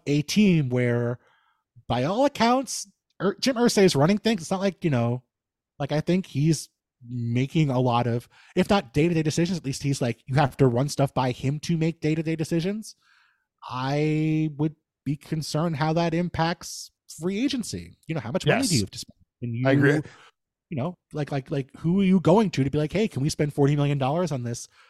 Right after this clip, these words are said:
Speaker 1: wide receiver? Can we sign Michael Pittman for twenty-five million dollars a year?" I, I hope that they have some kind of process to deal with that if Irsay's unavailable, but I don't know if that's the case.
Speaker 2: Yeah,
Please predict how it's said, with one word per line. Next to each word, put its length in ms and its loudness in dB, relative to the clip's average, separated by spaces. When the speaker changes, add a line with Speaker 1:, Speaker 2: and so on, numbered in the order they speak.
Speaker 1:
wide 180 0
receiver? 340 2
Can 120 0
we 80 4
sign 220 0
Michael 180 0
Pittman 240 -2
for 80 -2
twenty-five 440 -2
million 220 -2
dollars 340 -2
a 40 -6
year?" 420 -8
I, 220 -10
I 20 -4
hope 360 2
that 160 -2
they 160 2
have 280 0
some 220 -4
kind 260 -4
of 140 -10
process 480 -4
to 80 -6
deal 180 -4
with 140 -2
that 160 -6
if 60 -8
Irsay's 340 -6
unavailable, 560 -4
but 220 -4
I 120 -20
don't 200 -6
know 220 -2
if 80 -4
that's 180 -6
the 80 -14
case. 360 -20
Speaker 2:
Yeah, 240 4